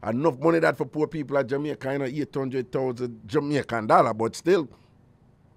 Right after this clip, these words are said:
so a lot of these people, them just say, you know, them life's work,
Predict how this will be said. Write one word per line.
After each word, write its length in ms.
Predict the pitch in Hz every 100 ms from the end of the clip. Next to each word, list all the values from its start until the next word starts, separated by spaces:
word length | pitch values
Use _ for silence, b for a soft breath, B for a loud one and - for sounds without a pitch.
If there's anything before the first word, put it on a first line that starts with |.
| _ _ b b b -
so 140 | 127
a 40 |
lot 220 | 147 151 156
of 100 | 156
these 160 | 147
people, 240 | - 135 135
them 200 | 135 135
just 360 | 135 - -
say, 360 | - 147 143 139 -
you 160 | 127 139
know, 220 | 135 127
them 680 | 107 123 123 123 123 120 90
life's 640 | 110 120 135 131 117 -
work, 600 | 110 127 131 151 151 -